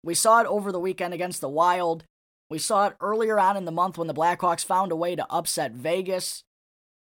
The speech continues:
They know what they have to do to have success here tonight.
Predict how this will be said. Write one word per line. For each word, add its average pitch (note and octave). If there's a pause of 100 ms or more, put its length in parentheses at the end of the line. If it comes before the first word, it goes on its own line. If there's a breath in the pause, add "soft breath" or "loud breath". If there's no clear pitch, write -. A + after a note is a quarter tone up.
(280)
They A#3
know C4+
what B3+
they A3+
have G#3+
to G3+
do F3+ (540)
to D3+
have G3
success E3
here D#3
tonight. C#3+